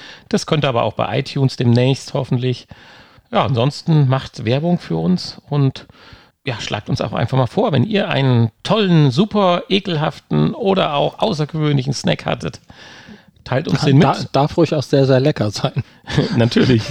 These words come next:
Speaker 1: schickt ihn uns oder wir
Speaker 2: <laughs>
Speaker 1: versuchen,
Speaker 2: Ekelhaften.
Speaker 1: wir versuchen, ihn zu bekommen.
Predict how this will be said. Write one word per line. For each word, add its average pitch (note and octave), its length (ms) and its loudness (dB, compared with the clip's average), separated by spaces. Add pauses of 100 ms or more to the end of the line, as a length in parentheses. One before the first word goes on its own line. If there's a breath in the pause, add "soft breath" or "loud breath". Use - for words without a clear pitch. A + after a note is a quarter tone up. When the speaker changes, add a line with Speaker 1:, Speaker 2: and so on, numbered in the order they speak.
Speaker 1:
schickt - 380 2
ihn G3+ 100 2
uns F#3+ 320 4
oder D3+ 180 2
wir C#3 120 2
Speaker 2:
<laughs> - 0 -
Speaker 1:
versuchen, F3 500 4
Speaker 2:
Ekelhaften. - 880 0 (180)
Speaker 1:
wir E3+ 140 6
versuchen, E3 560 4
ihn C#3+ 180 4
zu B2+ 140 2
bekommen. E3 500 4